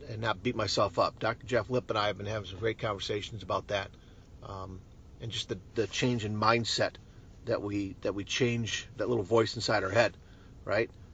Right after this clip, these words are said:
Um, there, there's certain things I know I just gotta do. And you know what? You can't do 'em all at once.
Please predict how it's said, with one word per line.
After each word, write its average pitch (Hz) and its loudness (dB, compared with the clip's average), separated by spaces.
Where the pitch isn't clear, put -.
Um, 98 -10
there, 113 -2
there's 107 -4
certain 117 -2
things 127 2
I 123 4
know 110 4
I 107 -4
just 98 -8
gotta 104 0
do. 113 4
And 175 2
you 170 4
know 165 6
what? 180 8
You 143 0
can't 202 4
do 180 10
'em 180 6
all 175 12
at 165 8
once. 196 8